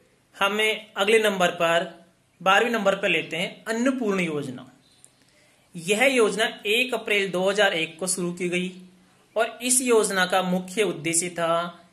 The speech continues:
senior citizen, यानी जो, जिसको हम कह-, कहते हैं वरिष्ठ नागरिक,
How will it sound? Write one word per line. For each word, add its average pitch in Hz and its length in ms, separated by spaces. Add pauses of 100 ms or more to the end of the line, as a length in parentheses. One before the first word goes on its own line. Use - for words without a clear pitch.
(100)
senior 175 460
citizen, 175 720 (460)
यानी 190 340
जो, 180 600 (140)
जिसको 175 260
हम 190 120
कह-, 196 200
कहते 170 440
हैं 185 460 (240)
वरिष्ठ 180 340
नागरिक, 143 420